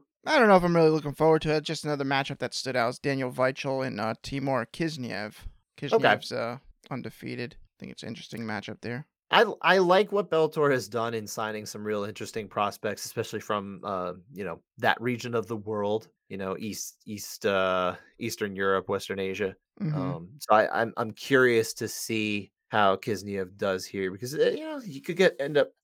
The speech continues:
Speaker 2: being not too far off of fighting for the, uh, the title too if he goes on a good run.
Speaker 1: For sure.
Speaker 2: But they've got some good talent, good young talent in Bellator. It's worth keeping an eye on, uh, a lot of the talent they have there. U-, N-,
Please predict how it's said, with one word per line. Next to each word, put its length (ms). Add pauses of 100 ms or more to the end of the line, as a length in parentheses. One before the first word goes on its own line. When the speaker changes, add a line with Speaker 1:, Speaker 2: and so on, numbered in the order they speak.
(120)
Speaker 2:
being 180
not 200
too 120
far 300
off 160
of 140
fighting 260
for 260
the, 260
uh, 160
the 100
title 320
too 260
if 120
he 100
goes 180
on 140
a 40
good 220
run. 340 (160)
Speaker 1:
For 120
sure. 320 (240)
Speaker 2:
But 80
they've 160
got 180
some 120
good 180
talent, 340
good 180
young 280
talent 340
in 100
Bellator. 440
It's 120
worth 200
keeping 260
an 80
eye 160
on, 160 (220)
uh, 180
a 80
lot 160
of 80
the 60
talent 320
they 80
have 180
there. 180
U-, 220
N-, 200